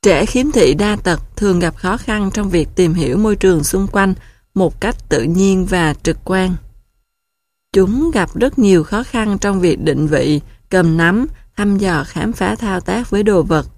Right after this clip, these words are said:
Vì vậy, những đứa trẻ này trở nên thụ động và bị giới hạn nhiều cơ hội để khởi đầu và bắt chước hành động.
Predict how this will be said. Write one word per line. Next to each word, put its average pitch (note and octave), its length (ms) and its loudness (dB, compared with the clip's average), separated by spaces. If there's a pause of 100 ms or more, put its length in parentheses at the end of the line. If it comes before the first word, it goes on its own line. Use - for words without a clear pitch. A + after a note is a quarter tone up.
(960)
Vì G3+ 160 6
vậy, D#3+ 360 2 (260)
những E3+ 360 0
đứa A3+ 140 6
trẻ A3 220 0
này G3+ 420 0 (1200)
trở G2+ 340 2
nên A3 380 2
thụ D3+ 280 -2
động D3+ 340 0 (300)
và F#3 220 2
bị D3+ 200 2
giới F#3 220 2
hạn E3+ 340 0
nhiều E3+ 220 4
cơ G3+ 180 0
hội D3 280 0
để C#3+ 160 0
khởi - 220 -2
đầu F3 320 2
và D#3+ 260 0
bắt F3 260 -6
chước A#3+ 180 2
hành D#3+ 260 -2
động. C#3+ 300 -4